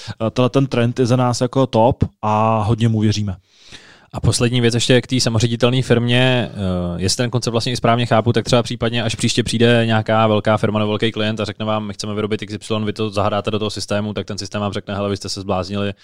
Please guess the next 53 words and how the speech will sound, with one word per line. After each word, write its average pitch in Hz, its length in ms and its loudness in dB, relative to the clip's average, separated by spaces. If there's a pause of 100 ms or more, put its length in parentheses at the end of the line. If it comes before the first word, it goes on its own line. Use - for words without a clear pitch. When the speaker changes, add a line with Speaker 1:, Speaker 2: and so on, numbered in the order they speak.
(300)
Speaker 2:
na 98 80 -4
to 107 100 -4
nemáme 101 320 0
poč-, - 280 -6
počet - 280 -4
surovin 104 300 0
a 98 60 -2
podobně." 87 320 -4 (280)
Jakože 101 220 -4
i 120 80 -2
tohle 113 260 2
je 113 40 0 (140)
ten 120 160 0
koncept, 110 460 0
že 107 100 -2
vlastně 110 220 2
jako 107 120 2
všechno 107 260 -2
budete 110 200 -2
mít 113 120 -4
propojený 110 540 0 (280)
a 101 100 -10
v 101 60 -10
nějaké 104 380 0
části 107 380 0
vám 101 140 0
to 107 100 -6
ten 104 160 -2
výstup 101 320 -4
jako 104 180 -2
zahlásí, 101 460 0
"Hele, 101 240 2
tady 98 220 -4
jste - 140 -8
to 92 100 -10
prostě 98 280 -8
přestřelili," 95 580 -2
a 98 60 -4
vy 95 100 -4
nebudete 98 340 -2
muset 92 180 -10
všechno 90 220 -10
ručně 95 200 -8
počítat, 90 420 -8 (380)
tak 135 100 0
Speaker 1:
No, 135 60 4
Speaker 2:
jako 135 180 2
se - 140 -8
to 90 100 -8
dělali. 82 240 -10 (240)
Speaker 1:
nějak, 139 360 2 (220)
nějak 143 220 0
tak, - 220 0